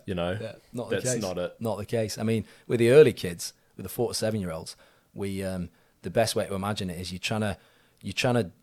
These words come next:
Speaker 2: do with exercise what you do with vegetables. You're trying to sneak vegetables into the food. You're trying to sneak exercise into fun. They don't know they're doing it. So now I, you know, and the, let's say we got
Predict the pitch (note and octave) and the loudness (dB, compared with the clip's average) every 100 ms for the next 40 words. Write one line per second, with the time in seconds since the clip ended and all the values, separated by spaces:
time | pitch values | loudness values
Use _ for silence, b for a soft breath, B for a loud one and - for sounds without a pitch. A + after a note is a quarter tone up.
0 | _ _ _ _ - - B2+ B2+ B2 A#2 | _ _ _ _ -8 0 4 6 6 4
1 | G#2+ A#2 G#2 G2 G2 G2+ G#2 F#2 G2+ G2 | -2 0 0 -2 -4 -4 -4 -2 -2 -4
2 | G2 F#2+ F#2 G2 A2+ G#2+ - A2+ A2 G#2 | -6 -8 -10 -8 -6 -4 -4 -2 -2 -2
3 | A2 G2+ G#2 G#2 F#2+ G#2+ B2 B2+ - - | -4 -4 -4 -6 -6 -4 -4 -6 -16 -12
4 | G#2+ G#2+ G2+ - G2 G2+ F#2 G2+ G2 F#2 | -8 -6 -4 -6 -6 -6 -6 -6 -6 -6
5 | - - F#2 F2+ _ - A#2 D3+ C3 A#2+ | -10 -10 -12 -12 _ -6 6 8 8 4
6 | G2 A2 A2 E2 - _ _ - - G#2+ | 0 0 0 -2 -10 _ _ -6 -2 4
7 | B2 A2 - A#2 G#2+ A2+ F#2+ F2 F#2 b | 6 6 4 2 2 -2 -4 -4 -8 b
8 | b b b b b - G#2 F#2+ G#2+ A2+ | b b b b b -6 -4 -4 -4 -4
9 | A2+ G2+ G2+ F2+ | -2 -2 -4 -6